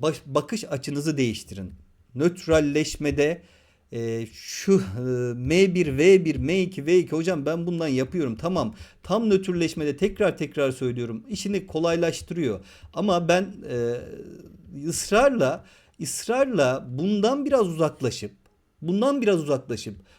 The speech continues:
biraz daha uzatarak molarite eşittir M bölü V'den şurayı litreye çevirerek, şuranın molaritesinden molünü bularak şunu kullanmanı istiyorum. Hidrojen, hidroksit, H iki O yazıp nötrleşmenin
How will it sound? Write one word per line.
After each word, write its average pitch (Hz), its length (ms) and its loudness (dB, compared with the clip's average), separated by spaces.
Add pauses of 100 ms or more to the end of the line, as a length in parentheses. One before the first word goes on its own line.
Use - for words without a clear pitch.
(140)
biraz 262 380 6
daha 226 160 4
uzatarak 160 580 0
molarite 226 460 -2
eşittir 214 320 -6
M 196 220 0
bölü 170 220 0
V'den 131 300 2
şurayı 214 420 -2
litreye 208 420 2
çevirerek, 131 640 0 (320)
şuranın 247 380 0
molaritesinden 208 800 2
molünü 165 520 2
bularak 226 480 2 (280)
şunu 277 400 -2
kullanmanı 170 560 0
istiyorum. 113 680 -6
Hidrojen, 180 680 0
hidroksit, 214 920 -2 (640)
H 226 220 -2
iki 220 180 0
O 170 120 4
yazıp 202 380 4
nötrleşmenin 220 1120 0